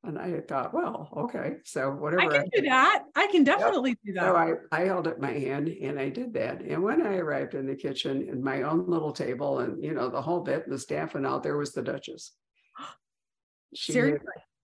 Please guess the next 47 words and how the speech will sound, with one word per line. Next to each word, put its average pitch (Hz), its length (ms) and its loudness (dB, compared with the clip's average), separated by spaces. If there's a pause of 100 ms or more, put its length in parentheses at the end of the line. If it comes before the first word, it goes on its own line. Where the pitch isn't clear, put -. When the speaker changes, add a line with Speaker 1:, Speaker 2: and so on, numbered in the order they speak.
(220)
Speaker 1:
yep. 190 340 -2
So, 156 500 0
you 165 280 6
know, 190 80 2
she 214 240 -4
didn't 165 240 -2
dine 190 320 -4
with - 160 -8
me, 127 140 -2
but 160 180 -4
she 165 180 -6
came 160 240 -6
over 147 340 -4
and 143 200 -2
sat 143 300 -8
down 147 280 -2
and 139 140 -2
spoke 139 300 -6
to - 80 -4
me. 131 200 0
And, - 220 -6
you 160 140 -2
know, 165 120 -2
I 127 160 0
complimented 127 800 -4
her - 280 -6
on, - 340 -6
'cause - 180 -4
I'd 120 180 -4
been 131 160 0
through 135 180 -2
the 113 100 0
house 131 240 -2
by 123 180 -2
then 123 240 -2
and - 100 -2
the - 60 -4
whole - 180 -6
bit. 139 240 -6 (460)
And, 190 380 2
you 320 120 4
know, 202 220 2
we 208 240 0
had 208 160 -4
a 185 180 -2
really 196 320 -2
nice 180 400 -4